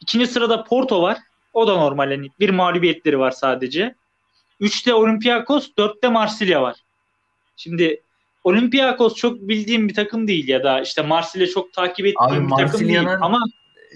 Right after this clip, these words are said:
Speaker 2: Şampiyonlar Ligi şampiyonluğu var. Yani en kötü bir Avrupa falan koparması gerekiyordu bence. Kulüp olarak tecrübeliler.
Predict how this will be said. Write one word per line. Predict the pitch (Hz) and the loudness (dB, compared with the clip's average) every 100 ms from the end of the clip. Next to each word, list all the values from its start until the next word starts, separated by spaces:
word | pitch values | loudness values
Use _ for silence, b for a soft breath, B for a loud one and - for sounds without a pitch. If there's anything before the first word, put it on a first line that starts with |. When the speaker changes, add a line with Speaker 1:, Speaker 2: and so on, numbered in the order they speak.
| 127 | -12
Speaker 2:
Şampiyonlar | - 135 143 165 165 170 175 | -4 -4 -2 -4 -2 -2 -2
Ligi | 170 | -4
şampiyonluğu | 165 180 160 175 165 175 196 | -4 -4 -4 -6 -8 -6 -4
var. | 180 160 123 | 0 0 0
Yani | 120 127 127 | -2 -2 -4
en | 156 165 | -4 -4
kötü | 165 165 156 | -4 -6 -6
bir | 156 | -4
Avrupa | 143 151 156 160 | -2 -2 -4 -8
falan | 147 151 156 | -8 -6 -6
koparması | 156 151 147 143 156 | -10 -6 -4 -4 -8
gerekiyordu | 151 147 147 156 135 120 | -4 -4 -4 -6 -6 -6
bence. | 117 117 | -8 -10
Kulüp | - 147 147 | -4 -4 -2
olarak | 139 143 160 | -4 -4 -4
tecrübeliler. | 160 139 143 139 143 113 - | -6 -4 -4 -4 -4 -6 -10